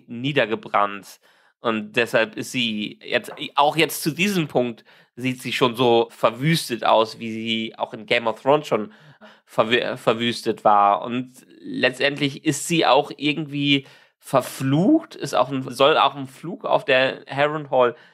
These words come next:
selbst sein, aber es ist, Harrenhal ist einer der größten Burgen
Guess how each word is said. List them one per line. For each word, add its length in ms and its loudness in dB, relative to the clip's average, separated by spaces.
selbst 600 0
sein, 340 0
aber 160 2
es 140 -4
ist, 420 -6
Harrenhal 440 2
ist 140 -6
einer 220 0
der 140 2
größten 1400 0
Burgen 800 2